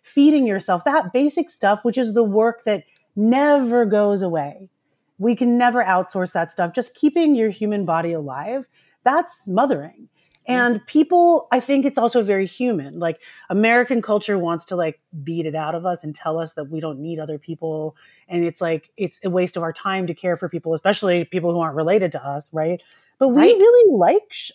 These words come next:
Speaker 1: I think a lot of us like showing up for other people and sometimes can show up for other people more than we are <laughs> able to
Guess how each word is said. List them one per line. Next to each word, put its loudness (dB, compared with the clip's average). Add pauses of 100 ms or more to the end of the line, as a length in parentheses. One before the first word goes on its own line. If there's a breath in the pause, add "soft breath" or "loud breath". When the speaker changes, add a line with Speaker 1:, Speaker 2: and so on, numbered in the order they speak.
Speaker 1:
I 2
think 0
a 0
lot 2
of -2
us -4 (480)
like -6
showing -12
up -16
for -16
other -16
people -20
and 0
sometimes 0
can 2
show 4
up 2
for 2
other 0
people 0
more 0
than -6
we -2
are 0
<laughs> -20
able 2
to -2